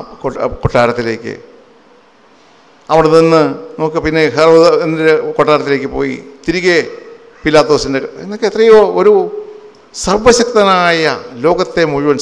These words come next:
സൃഷ്ടിച്ച, ഒരിക്കലും പാപം ചെയ്തിട്ടില്ലാത്ത,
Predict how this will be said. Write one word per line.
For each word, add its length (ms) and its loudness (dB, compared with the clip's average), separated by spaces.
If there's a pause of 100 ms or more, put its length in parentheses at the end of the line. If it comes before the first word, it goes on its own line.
സൃഷ്ടിച്ച, 460 -8 (1600)
ഒരിക്കലും 380 4 (100)
പാപം 320 4 (100)
ചെയ്തിട്ടില്ലാത്ത, 840 2